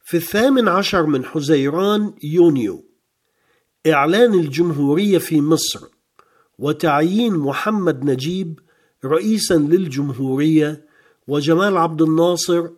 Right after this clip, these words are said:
رئيساً للوزراء، وقد دام هذا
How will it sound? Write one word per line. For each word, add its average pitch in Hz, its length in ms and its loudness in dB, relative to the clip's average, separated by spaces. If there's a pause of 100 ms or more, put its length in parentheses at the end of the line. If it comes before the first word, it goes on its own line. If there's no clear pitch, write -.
(360)
رئيساً 180 520 -4
للوزراء، 156 1040 0 (840)
وقد 170 340 0
دام 233 240 2
هذا 208 720 -2